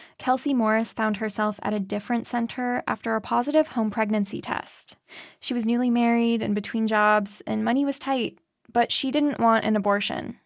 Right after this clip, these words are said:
She just needed a medical professional to confirm the pregnancy. When she got to the clinic in Wichita, she says workers cornered her while her husband was in another room.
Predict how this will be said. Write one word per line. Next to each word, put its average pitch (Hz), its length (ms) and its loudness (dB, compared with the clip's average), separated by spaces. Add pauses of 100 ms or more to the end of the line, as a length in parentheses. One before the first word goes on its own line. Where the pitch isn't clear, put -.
She - 220 -2
just 294 260 2
needed 240 340 2
a - 80 -2
medical 214 360 0
professional 214 600 -2
to 220 120 -8
confirm 202 440 -2
the 196 80 -2
pregnancy. 208 680 -8 (800)
When 247 140 4
she 254 140 0
got 220 260 2
to - 80 -10
the 226 100 -2
clinic 220 360 -2
in 214 120 -2
Wichita, 240 580 0 (180)
she - 160 -4
says 302 240 6
workers 240 340 2
cornered 233 540 0
her - 340 -8
while 226 160 6
her 226 160 4
husband 254 420 2
was 233 140 0
in 214 100 2
another 208 300 2
room. 202 420 -4